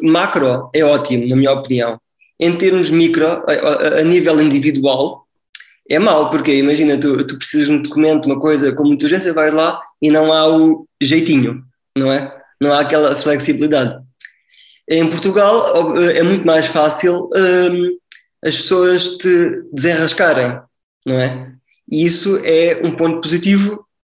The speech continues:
a nível pessoal, na minha opinião. Claro que isso são buracos que, eh, a facilidade de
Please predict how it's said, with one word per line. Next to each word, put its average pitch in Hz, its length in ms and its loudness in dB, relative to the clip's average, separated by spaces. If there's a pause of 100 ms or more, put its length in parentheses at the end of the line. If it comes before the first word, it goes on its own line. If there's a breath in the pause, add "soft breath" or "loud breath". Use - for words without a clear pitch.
(200)
a 165 60 0
nível 165 340 2
pessoal, 165 760 -2 (180)
na 135 80 -2
minha 127 180 0
opinião. 127 540 -2 (400 loud breath)
Claro 196 420 2
que 196 140 -4
isso - 180 -8
são 175 180 0
buracos 160 540 0 (440)
que, 156 720 -2 (320 soft breath)
eh, 175 300 0
a 175 40 0
facilidade 190 460 0
de 147 80 -4